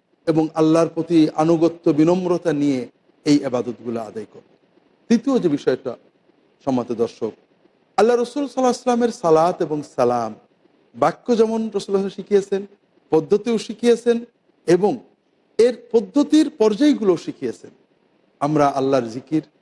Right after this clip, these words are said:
এবং রাসূলুল্লাহ সাল্লাল্লাহু আলাইহি ওয়াসাল্লামের সালাত এবং সালাম আমরা দাঁড়িয়ে, বসে, শুয়ে, সর্ব অবস্থায় করতে পারি।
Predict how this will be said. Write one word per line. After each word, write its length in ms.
এবং 280
রাসূলুল্লাহ 420
সাল্লাল্লাহু 40
আলাইহি 80
ওয়াসাল্লামের 380
সালাত 420
এবং 220
সালাম 540
আমরা 240
দাঁড়িয়ে, 540
বসে, 440
শুয়ে, 360
সর্ব 300
অবস্থায় 380
করতে 260
পারি। 160